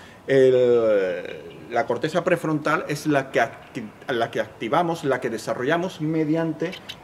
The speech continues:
el proceso duradero del sistema de recompensa. Sin embargo, cuando el sistema de recompensa es inmediato, la corteza prefrontal se anula, activamos la amígdala, que es la parte emocional, que vamos a base de picos de dopamina y buscando placeres inmediatos.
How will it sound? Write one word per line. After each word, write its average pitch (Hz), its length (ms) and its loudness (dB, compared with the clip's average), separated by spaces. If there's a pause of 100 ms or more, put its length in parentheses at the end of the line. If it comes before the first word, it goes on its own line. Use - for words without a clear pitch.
el 147 200 4
proceso 170 680 -2
duradero 151 500 2
del 156 140 2
sistema 147 480 -2
de 151 120 2
recompensa. 101 760 -6 (440)
Sin 175 160 0
embargo, 165 400 2
cuando 135 320 0
el 139 260 -6
sistema 139 340 -4
de 143 80 6
recompensa 147 440 -2
es 120 100 -4
inmediato, 139 540 0 (320)
la 131 140 4
corteza 131 420 0
prefrontal 131 580 0
se - 200 -2
anula, 165 360 2
activamos 131 520 -4
la 123 100 -2
amígdala, 151 420 -2
que - 60 -4
es 131 80 -2
la 120 140 -2
parte 127 220 0
emocional, 156 460 -2
que 131 100 -4
vamos 135 280 -4
a 127 60 0
base 135 240 0
de 120 120 0
picos 143 380 0
de 131 60 4
dopamina 139 440 0
y 147 60 -2
buscando 131 380 -4
placeres 127 420 -4
inmediatos. 101 560 -6